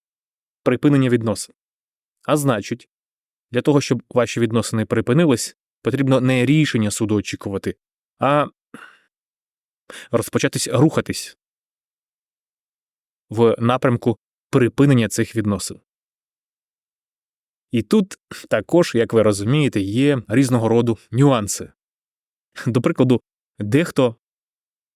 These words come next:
припиняє відносини на словах, одначе розпочинає нову історію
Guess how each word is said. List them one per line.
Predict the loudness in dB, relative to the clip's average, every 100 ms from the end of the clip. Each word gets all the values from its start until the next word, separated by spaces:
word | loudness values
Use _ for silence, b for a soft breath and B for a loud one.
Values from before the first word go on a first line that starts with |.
| _ _ _ _ _ _ _ _ _ _ _
припиняє | -2 0 2 2 2
відносини | 0 0 0 0 0
на | -2
словах, | -2 -2 -2 -4 -16 _ _ _ _ -4
одначе | 0 2 0 0 -2 -6 _
розпочинає | -2 0 0 -4 -2 -2 0 0 2 2 2 2 0 -6 _ _ _ _ _ _ _ _ _ _ -2
нову | 0 2 2
історію | 0 -2 2 4 2 -2